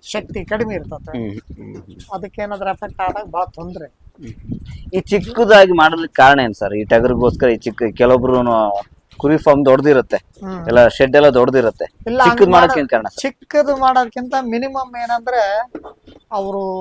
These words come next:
Speaker 1: ನಾನೊಬ್ರು ಮೆಡಿಕಲ್, ಇವ್ರು ಈ ಪ-, ಮೆಟೆ-, ಮೆಟರ್ನಿಯರ್ ಅವ್ರು ಹೇಳ್ತಿದ್ರು,
Speaker 2: ಹ್ಮ್.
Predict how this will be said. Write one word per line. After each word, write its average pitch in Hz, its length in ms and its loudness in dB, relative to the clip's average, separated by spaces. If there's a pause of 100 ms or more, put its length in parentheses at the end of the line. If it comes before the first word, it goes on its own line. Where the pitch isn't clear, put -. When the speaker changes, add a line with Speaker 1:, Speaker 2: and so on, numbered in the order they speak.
(140)
Speaker 1:
ನಾನೊಬ್ರು 190 600 -6
ಮೆಡಿಕಲ್, 202 500 -8
ಇವ್ರು 214 340 -6 (1400)
ಈ 180 80 -6 (280)
ಪ-, 156 420 -10
ಮೆಟೆ-, 185 420 -8
ಮೆಟರ್ನಿಯರ್ 220 580 -4
ಅವ್ರು 202 680 -12
ಹೇಳ್ತಿದ್ರು, 175 640 -8
Speaker 2:
ಹ್ಮ್. 120 220 -8